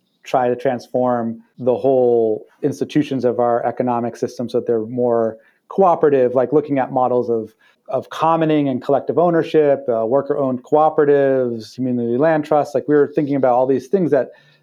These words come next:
prior generations of activists and communities struggling for survival had created out of necessity,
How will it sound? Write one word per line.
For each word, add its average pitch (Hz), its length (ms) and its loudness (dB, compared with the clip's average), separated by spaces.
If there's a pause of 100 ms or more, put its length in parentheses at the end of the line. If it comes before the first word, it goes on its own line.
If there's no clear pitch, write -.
(140)
prior 151 260 2
generations 143 500 0
of 120 60 -2
activists 135 640 -2
and 123 220 -8
communities 143 320 -2
struggling 131 360 0
for 123 120 -4
survival 147 360 0
had 123 160 -6
created 151 360 2
out 123 120 0
of 117 60 -4
necessity, 127 640 -2